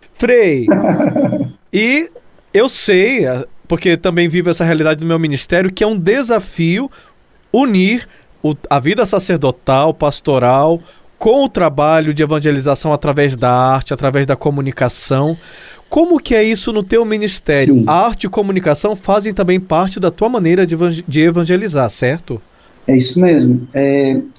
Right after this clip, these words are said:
Speaker 2: bom, eu acredito que a arte, ela é um, uma manifestação clara e objetiva e muito sensitiva do que a gente é. Quando você escreve alguma coisa, quando você canta,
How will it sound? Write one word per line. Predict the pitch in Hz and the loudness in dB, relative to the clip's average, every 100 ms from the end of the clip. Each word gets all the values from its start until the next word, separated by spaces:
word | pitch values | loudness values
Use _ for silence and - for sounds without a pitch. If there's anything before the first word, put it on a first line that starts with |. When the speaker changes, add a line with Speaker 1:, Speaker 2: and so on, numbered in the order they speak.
| _ - - | _ -12 -2
Speaker 2:
bom, | 175 | 2
eu | 185 | 2
acredito | 226 233 202 208 214 | 2 2 2 2 0
que | - 196 | 0 2
a | |
arte, | 165 170 185 185 - 143 - | 2 2 0 -4 -10 -12 -4
ela | 143 151 151 | 0 2 2
é | 156 160 | 2 2
um, | 165 180 | 2 2
uma | 170 160 165 | 2 2 4
manifestação | 170 175 175 170 165 - 170 165 - 143 143 151 185 - _ _ _ _ _ _ _ | 4 4 2 0 -2 -2 -4 -2 -2 2 2 2 0 -4 _ _ _ _ _ _ _
clara | 160 190 | -2 0
e | 170 | 2
objetiva | 160 156 156 156 156 - 151 185 185 165 | 0 0 0 0 -2 -2 2 2 2 2
e | 156 | 2
muito | 160 165 185 185 190 190 | 4 4 2 2 2 2
sensitiva | 180 185 165 - 190 196 165 156 - _ _ | 2 -2 -6 -4 0 2 2 -2 -8 _ _
do | 175 | -2
que | 180 | 2
a | 190 | 2
gente | 190 202 190 254 | 2 2 2 2
é. | 233 156 - - _ _ _ _ _ _ | 2 2 -2 -8 _ _ _ _ _ _
Quando | 170 180 | 2 2
você | 180 190 190 190 | 2 2 2 2
escreve | 190 190 165 185 202 180 | 0 0 2 2 4 2
alguma | 165 160 160 | 4 2 2
coisa, | 156 165 156 | 2 2 2
quando | 156 156 156 | 2 2 2
você | 160 156 165 | 2 -2 -4
canta, | 165 - 165 170 175 170 127 | -4 -2 2 4 2 2 -2